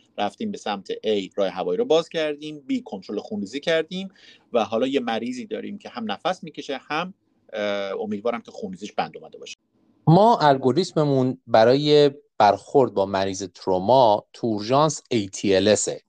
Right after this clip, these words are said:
Speaker 2: اما خیلی موقع‌ها این الگوریتم باید بر اساس شرایط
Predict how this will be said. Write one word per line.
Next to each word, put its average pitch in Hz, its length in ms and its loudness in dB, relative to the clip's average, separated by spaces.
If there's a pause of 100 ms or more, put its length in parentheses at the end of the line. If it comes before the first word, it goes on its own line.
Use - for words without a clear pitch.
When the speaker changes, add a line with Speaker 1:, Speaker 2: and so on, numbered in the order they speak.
(1200)
Speaker 2:
اما 196 540 4 (120)
خیلی 175 320 2
موقع‌ها 120 520 4
این 135 220 -4
الگوریتم 107 640 -2
باید 110 220 0
بر 101 140 4
اساس 92 400 0
شرایط 98 760 2